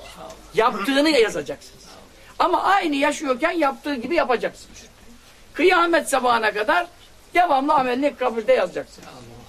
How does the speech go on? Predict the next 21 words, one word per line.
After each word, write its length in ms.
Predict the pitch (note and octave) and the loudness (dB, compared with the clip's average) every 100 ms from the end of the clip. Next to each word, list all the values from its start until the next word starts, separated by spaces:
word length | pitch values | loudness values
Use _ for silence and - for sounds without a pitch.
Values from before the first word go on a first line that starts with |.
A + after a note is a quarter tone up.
| - - - - - | -20 -20 -20 -20 -18
İşte 160 | F3+ G#3+ | -8 0
onun 220 | A#3+ C#4+ | 2 2
için 300 | B3+ G#3 G#3 | -2 -8 -8
buyurdu, 560 | F#3+ F3+ F3 C4 C#4 - - - - | -2 -2 0 2 2 2 -10 -8 0
ecri 400 | A#3+ F3 A3 A#3+ | 0 0 -4 -4
bitmez. 800 | A#3+ G#3+ G3+ G3 F#3+ F#3+ - - - - - | -6 -2 0 2 2 -2 -8 -20 -20 -20 -8
İman 380 | A3 A#3 A#3 G#3+ | -2 2 2 2
edip 180 | G3 F#3+ | -2 -2
amel 220 | A3+ G#3+ | 0 0
salihinin 480 | - F#3 F3 E3+ E3+ | -2 -4 -4 -6 0
ece-, 300 | A3 G#3+ G#3+ - - | 0 0 -4 -10 -6
nefesi 380 | G3+ A#3 B3+ B3 | -2 0 0 -2
biter, 280 | G#3 B3+ C#4+ - - G3 | -2 0 0 -4 -6 -4
ecri 360 | F#3+ F#3 G3 | -4 -4 -6
bitmez. 420 | E3+ - - - - - - - - - - | -6 -6 -14 -14 -20 -20 -20 -20 -20 -14 -2
Bu 140 | A3+ | 0
hadis-i 180 | G3 - | 0 0
şerifi 280 | G3+ G#3 G#3 | 0 0 -2
orada 380 | G3 F#3+ F3+ - - - E3 | -4 0 -2 -2 -16 -12 -4
rivayet 340 | E3+ E3+ D3+ | 0 0 -2
etti. 220 | - - | -8 -12